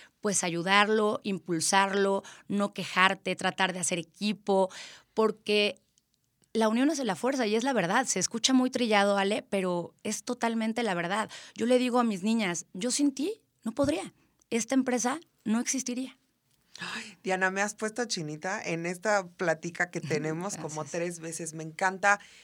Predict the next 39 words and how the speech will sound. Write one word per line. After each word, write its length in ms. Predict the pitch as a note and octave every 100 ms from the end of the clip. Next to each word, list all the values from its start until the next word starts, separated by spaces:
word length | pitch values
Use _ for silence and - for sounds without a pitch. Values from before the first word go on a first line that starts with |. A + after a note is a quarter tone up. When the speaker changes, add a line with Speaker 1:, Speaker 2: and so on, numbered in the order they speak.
| -
Speaker 2:
eh, 300 | - E3+ D#3+
el 120 | F#3 E3+
poder 260 | F3+ F#3
escucharlo 560 | F#3+ F3+ F3 F3+ F#3+ F#3+
y 60 |
de 120 | E3+ D#3
ti 340 | D#3 G3 G#3+
muchísimo 640 | F#3+ F3 F3 D#3+ E3 D#3
más, 340 | D#3+ E3 F3+ - - - -
porque 340 | F3+ F3 F3
creo 280 | G#3 G3+ G#3
que, 200 | A3 - - -
que 160 | F3 - _ - -
cubres 460 | G#3+ G#3 G#3 F3
mucho 440 | G3 F#3 F3+ G3+ F#3+
a 100 | F3
muchas 580 | F#3 F3+ G3 G3 F#3 F#3+
mujeres 500 | F3+ - F#3+ G3 F3
de 260 | F3 E3 E3
dive-, 320 | F3 E3+ F3
diferentes 640 | F3 D#3+ E3+ F3 F3 F#3 -
funciones 520 | F3+ - F#3 F3+ E3+
que 100 | F3+
tienen 240 | F#3 F3
en 140 | E3+ D3
la 80 |
vida. 280 | D3+ F3 D3+ - - - - - - - -
A 160 | G#3 G#3
una 240 | A3+ B3
mujer, 520 | B3 A3+ G#3+ G#3 G#3 - - -
em, 360 | G3+ F#3+ F#3 F3
que 160 | -
tiene 220 | A3 G#3+ A3
una 120 | G#3
empresa, 760 | G3 F#3 G#3+ G#3 A3 F#3+ F3 - _ -
em, 340 | F3+ F3 E3+
o 140 | E3+ F#3
que 120 | F#3
tiene 520 | F3 G3 G3 F#3+ F#3